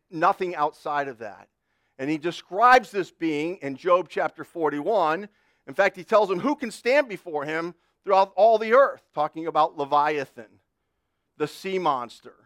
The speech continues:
And then he concludes the chapter, "He beholdeth all high things. He is king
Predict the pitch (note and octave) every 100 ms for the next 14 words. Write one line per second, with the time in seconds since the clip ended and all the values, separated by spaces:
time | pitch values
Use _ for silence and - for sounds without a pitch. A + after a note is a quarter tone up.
0 | _ _ _ _ _ _ _ - C#3+ F3
1 | F3 D3+ _ - D#3 - A3+ B3+ F3 F3+
2 | - D#3+ D#3 F3 E3+ D3+ F#3 E3 D#3 G3
3 | F3+ E3 - E3+ G3+ A3 G3+ F#3+ F3 _
4 | F#3 D#3+ D#3+ D3+ _ _ _ _ F#3+ F#3
5 | D3+ _ - A#3 B3 G3+ D#3+ G3+